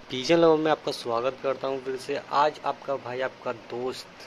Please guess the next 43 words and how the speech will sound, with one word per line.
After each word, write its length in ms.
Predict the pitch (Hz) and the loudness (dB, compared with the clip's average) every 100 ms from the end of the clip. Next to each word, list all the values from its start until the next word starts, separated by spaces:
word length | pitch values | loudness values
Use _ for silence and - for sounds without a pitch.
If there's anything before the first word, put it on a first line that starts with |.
| - | -6
फिर 140 | 151 151 | -6 -4
से 220 | - 156 | -2 -2
एक 60 | 139 | -2
vlog 380 | - 123 127 | -4 -2 -2
लेके 260 | 127 127 123 | -2 -4 -2
आया 220 | 120 117 | -2 -2
है। 140 | 117 120 - - - - - - | -6 -10 -16 -20 -20 -20 -14 -8
तो 80 | |
guys, 360 | 127 139 139 - - | -2 -2 -2 -6 -2
आज 220 | 143 143 | -2 -2
हम 240 | 147 151 135 - - - - - | -6 -8 -10 -18 -20 -20 -20 -4
आगरा 380 | 123 127 117 160 | 0 0 2 2
की 300 | 151 135 117 - - - | 2 -2 -12 -14 -12 -4
कबूतर 320 | 127 127 143 | -4 -2 -2
market 480 | 127 120 117 131 127 | 2 0 0 -2 -2
में 200 | 135 131 | -2 0
जा 140 | 127 | 0
रहे 180 | 127 127 | 0 -2
हैं। 100 | 131 - - - - - - - - | -6 -12 -18 -20 -20 -20 -20 -20 -10
तो 100 | 127 | -4
वहाँ 140 | 131 131 | -2 0
देखते 340 | 135 139 - | 2 0 0
हैं 220 | 165 165 156 - - - | -2 -2 -4 -12 -20 -4
कैसे 180 | 143 139 | -4 -2
कैसे 200 | 151 143 | -4 -4
प्यारे 320 | 139 135 131 | 0 0 2
प्यारे 180 | 135 139 | 0 -2
कबूतर 420 | 131 123 120 139 | -2 -4 0 2
आ 80 | 135 | 4
रखे 260 | 135 131 139 | 2 0 -4
हैं, 120 | 139 | -6
तो 440 | - 135 131 131 123 - - | -4 -4 -4 -6 -10 -16 -8
पसंद 320 | 127 135 135 | -4 -2 2
आता 200 | 135 131 | 2 2
है 60 | 131 | 0
तो 100 | 131 | -2
कोई 160 | 139 | -4
जोड़ा 300 | 127 120 120 | -4 -2 0
भी 120 | 123 120 | 0 -2
लेके 240 | 123 120 | -4 -4
आएंगे 200 | 117 120 | -4 -4
वहाँ 160 | 117 110 | -6 -8
से। 160 | 113 | -12